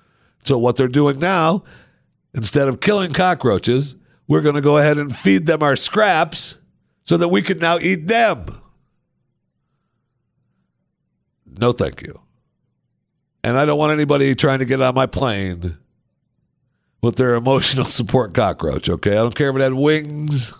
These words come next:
The flying ones drive me crazy. And I don't, and, you know, th-, those are palmetto bugs, Jeff. I know. In Florida,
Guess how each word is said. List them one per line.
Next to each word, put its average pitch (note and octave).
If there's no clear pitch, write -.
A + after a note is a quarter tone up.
The -
flying C#3+
ones C#3
drive C3
me B2
crazy. C#3+
And B2
I C#3+
don't, D3+
and, D3+
you D3
know, C3+
th-, -
those E3
are D3+
palmetto A#2+
bugs, -
Jeff. -
I B2+
know. F#2+
In B2+
Florida, A2+